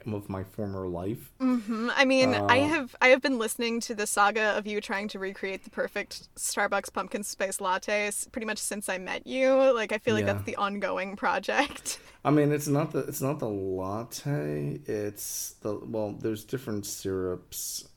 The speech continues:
Speaker 1: and one of them is from a, well, there's, there's different syrups
Speaker 2: <laughs>
Speaker 1: that were used, and it's recapturing some of those things, but with as little processed food as possible,
Speaker 2: Mm.
Speaker 1: because that's kind of the trick.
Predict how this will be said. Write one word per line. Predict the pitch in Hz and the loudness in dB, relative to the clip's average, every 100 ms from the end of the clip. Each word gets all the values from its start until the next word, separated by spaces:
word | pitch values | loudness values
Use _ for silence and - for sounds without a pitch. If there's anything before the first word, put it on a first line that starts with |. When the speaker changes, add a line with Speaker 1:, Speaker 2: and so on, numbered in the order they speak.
| - | -12
Speaker 1:
and | 95 92 90 90 90 90 87 87 85 - - _ _ - _ - _ _ _ _ - - 110 | -8 -6 -6 -6 -6 -6 -6 -6 -8 -12 -20 _ _ -20 _ -20 _ _ _ _ -20 -10 -4
one | 113 123 | -2 0
of | 120 | 0
them | 110 104 | 0 -2
is | 98 | -6
from | - 101 95 | -8 -6 -4
a, | 87 85 - 104 - | -4 -8 -10 -14 -10
well, | 117 92 - - | -8 -8 -8 -8
there's, | 113 110 104 | -2 -2 -2
there's | - 113 | -4 2
different | 143 135 117 | 4 4 -2
syrups | - 107 104 - - | -2 -2 -2 -4 -6
Speaker 2:
<laughs> | - | -4
Speaker 1:
that | 98 | -4
were | 98 98 | -2 -4
used, | 95 92 95 - | -2 -2 -2 -4
and | 95 92 90 | -6 -6 -6
it's | 98 87 - | -6 -8 -6
recapturing | 123 120 113 95 - 101 | -6 -4 -6 -6 -6 -8
some | 98 101 | -6 -6
of | 92 | -4
those | 92 95 - | -4 -4 -4
things, | 101 101 101 | -4 -4 -4
but | 104 - | -6 -4
with | 104 101 | -4 -2
as | 101 95 | -2 -2
little | 98 104 104 107 | -2 0 0 -4
processed | - 90 92 - - | -6 -4 -4 -4 -8
food | - 104 95 | -2 -2 0
as | 87 | -4
possible, | - 90 - 240 | -4 -4 -2 -2
Speaker 2:
Mm. | 233 104 | 0 -2
Speaker 1:
because | 98 | -4
that's | 92 - | -8 -10
kind | - 98 | -6 -6
of | 90 | -6
the | 87 | -8
trick. | - 92 101 | -6 -6 -6